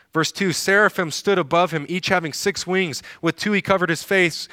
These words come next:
with two he covered his feet, and with two he flew."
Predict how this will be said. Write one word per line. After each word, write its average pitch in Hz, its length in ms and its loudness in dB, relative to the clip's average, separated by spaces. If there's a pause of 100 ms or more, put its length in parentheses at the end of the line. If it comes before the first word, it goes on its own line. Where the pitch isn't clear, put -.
(120)
with 160 140 -4
two 208 160 -2
he 190 80 0
covered 180 320 2
his 151 160 -4
feet, 196 340 -2 (180)
and 151 120 -4
with 147 80 -2
two 196 220 -2
he 160 120 0
flew." 170 380 0